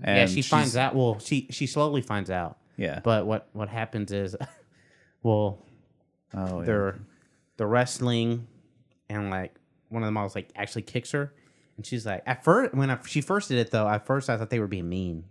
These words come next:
Speaker 1: Yeah,
Speaker 2: Like,
Speaker 1: I
Speaker 2: they were
Speaker 1: did
Speaker 2: doing it on
Speaker 1: too.
Speaker 2: purpose. But, and then, like, she gets elbowed in the face, and she's like, "What the hell are you doing?" And then she's like, "Haven't you wrestled before?" And she's like, "No."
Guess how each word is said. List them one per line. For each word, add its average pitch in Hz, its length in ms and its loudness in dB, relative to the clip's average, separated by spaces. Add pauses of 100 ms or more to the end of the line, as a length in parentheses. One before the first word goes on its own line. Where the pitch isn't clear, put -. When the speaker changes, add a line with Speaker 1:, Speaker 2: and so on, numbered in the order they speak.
Speaker 1:
Yeah, 117 180 10
Speaker 2:
Like, 95 80 8
Speaker 1:
I - 40 4
Speaker 2:
they 117 60 4
were 113 60 10
Speaker 1:
did 101 120 2
Speaker 2:
doing 107 60 6
it 107 40 6
on 101 80 2
Speaker 1:
too. 98 40 -10
Speaker 2:
purpose. 117 400 -2 (640)
But, 92 440 0 (220)
and 110 200 0
then, 104 180 0
like, 92 160 -6
she - 120 -4
gets 107 220 -2
elbowed 127 500 4
in 123 100 0
the 120 80 2
face, 127 340 0
and 117 100 -10
she's 135 180 -8
like, 98 180 -10
"What 160 120 -8
the 185 60 -8
hell 180 160 -6
are 180 40 -4
you 165 140 -8
doing?" 151 440 -4 (680)
And 110 200 -4
then 110 220 -4
she's - 200 -12
like, 143 100 -10
"Haven't 165 220 -2
you 175 200 -4 (760)
wrestled 165 300 -4
before?" 180 600 -2
And 101 160 -10
she's 120 220 -8
like, - 140 -12 (180)
"No." 107 480 -6